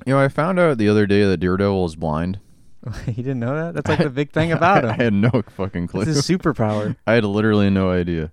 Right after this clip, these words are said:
Speaker 2: It's his superpowers you can't see.
Speaker 1: <laughs> I was watching a video about the Teenage Mutant Ninja Turtles movie.
Speaker 2: Yeah.
Speaker 1: And they brought up
Speaker 2: What was it, Red Letter Media?
Speaker 1: Yeah.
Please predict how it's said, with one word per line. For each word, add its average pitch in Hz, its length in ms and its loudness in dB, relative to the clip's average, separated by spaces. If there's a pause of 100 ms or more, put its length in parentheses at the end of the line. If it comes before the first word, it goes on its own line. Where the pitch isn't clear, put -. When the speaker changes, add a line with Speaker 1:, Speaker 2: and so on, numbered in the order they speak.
(100)
Speaker 2:
It's - 100 -16
his 143 120 -4
superpowers 123 580 0
you 113 40 -2
can't 147 280 -2
see. 175 280 0 (320)
Speaker 1:
<laughs> 160 80 4 (1000)
I 101 40 -2
was 110 100 0
watching 127 360 0
a 113 60 2
video 98 340 4
about 90 420 2
the 90 80 -4
Teenage 92 300 -4
Mutant 85 240 -2
Ninja 85 200 -2
Turtles 85 380 -2
movie. 76 520 -2 (240)
Speaker 2:
Yeah. 117 320 -6
Speaker 1:
And 90 120 -4
they 87 80 -2
brought 90 320 2
up 87 180 2 (280)
Speaker 2:
What 123 120 -4
was 110 140 -4
it, 104 60 -8
Red 113 180 -6
Letter 113 200 -6
Media? 123 360 -8 (140)
Speaker 1:
Yeah. 87 340 0